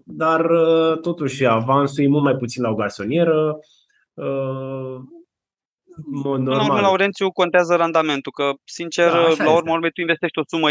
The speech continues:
Speaker 2: X de bani. Să zicem că ai avea trei sute de mii de euro la dispoziție, da? Uh, și ai putea să cumperi trei apartamente sau cinci garsoniere.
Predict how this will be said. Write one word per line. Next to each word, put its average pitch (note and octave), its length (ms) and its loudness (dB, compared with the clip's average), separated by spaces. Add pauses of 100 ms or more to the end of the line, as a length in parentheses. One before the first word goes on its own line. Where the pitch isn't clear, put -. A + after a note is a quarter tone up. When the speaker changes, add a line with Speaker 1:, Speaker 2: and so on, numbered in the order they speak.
(100)
Speaker 2:
X C#3 80 -6
de C3+ 100 0
bani. A#2 240 2
Să D#3+ 100 -10
zicem D#3+ 140 -6
că D#3 80 0
ai D3+ 60 4
avea D3 160 2
trei C#3+ 240 -4
sute C#3 160 -8
de C3 100 -6
mii B2+ 160 -6
de A#2+ 100 -2
euro G#2+ 340 -2
la A#2 120 0
dispoziție, A2 640 -6
da? C#3 140 2 (640)
Uh, C#3 180 2
și C3 140 -2
ai D3 60 2
putea D#3 200 -4
să D#3 140 -6
cumperi D3 400 -2
trei D#3 180 0
apartamente C#3+ 600 -2
sau D3 460 0 (100)
cinci D#3 400 -6
garsoniere. C3+ 560 -2